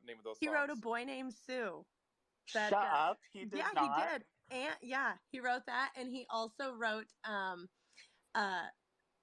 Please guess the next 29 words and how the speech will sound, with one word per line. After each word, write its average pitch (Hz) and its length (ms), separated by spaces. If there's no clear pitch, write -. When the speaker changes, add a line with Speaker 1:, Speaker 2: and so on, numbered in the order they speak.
Speaker 2:
cover 254 320
of 240 120
the 247 80
Rolling 226 380
Stones, 190 680
Doctor 208 400
Hook 226 320
and 214 160
the 208 40
Medicine 190 720
Me-, 208 100
Medicine 208 40
Speaker 3:
That 226 360
Speaker 2:
Machine, 196 280
Medicine 190 320
Man 170 220
sing 185 180
it - 120
too. 185 180
Yeah. 180 200
Speaker 3:
That 143 200
is 139 180
awesome. 113 720
Speaker 2:
<laughs> 113 60
I 196 80
Speaker 3:
I 208 200
am 202 180
Speaker 2:
know. 220 240
Speaker 3:
all 127 260